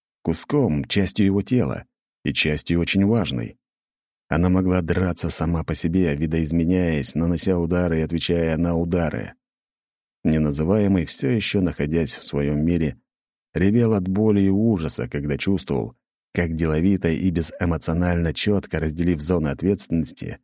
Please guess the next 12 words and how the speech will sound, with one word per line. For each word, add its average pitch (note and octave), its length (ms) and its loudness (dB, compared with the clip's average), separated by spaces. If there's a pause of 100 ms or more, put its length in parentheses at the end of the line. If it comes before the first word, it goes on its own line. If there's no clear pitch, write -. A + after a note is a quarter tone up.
(420)
охотники A2 540 2
режут F#2+ 420 2
его E2+ 160 0
суть - 320 -2
на F2 160 2
мелкие E2+ 440 0
части F2+ 440 -2
и F2 40 2
уничтожают E2+ 680 0
их D2+ 160 -4
поодиночке, D#2+ 880 -2 (380)
безжалостно D#2 920 0